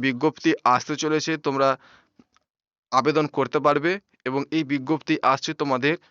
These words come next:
ফেব্রুয়ারি মাসের ফার্স্ট উইকেই। তোমরা কিন্তু ফেব্রুয়ারি মাস থেকে কিন্তু আবেদন করতে পারবে। এটা সম্ভবত তোমাদের কন্ট্রাকচুয়াল বেসিসে নিয়োগ করা হবে। তো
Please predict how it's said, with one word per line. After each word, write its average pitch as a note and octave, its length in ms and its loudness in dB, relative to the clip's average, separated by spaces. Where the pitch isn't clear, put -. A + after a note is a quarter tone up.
ফেব্রুয়ারি C#3+ 500 2
মাসের D3 300 0
ফার্স্ট C#3 340 2
উইকেই। A2 300 -6
তোমরা B2+ 240 2
কিন্তু D3 220 -4
ফেব্রুয়ারি C#3 360 -2
মাস C#3 100 0
থেকে C#3+ 160 -2
কিন্তু C3 240 -4
আবেদন C3 380 2
করতে B2+ 300 -2
পারবে। G#2 200 0
এটা C3+ 120 2
সম্ভবত D3+ 360 4
তোমাদের D3 260 2
কন্ট্রাকচুয়াল D3 580 2
বেসিসে C#3 340 -2
নিয়োগ C3 160 0
করা G#2+ 220 2
হবে। G2 160 -6
তো A#2+ 80 4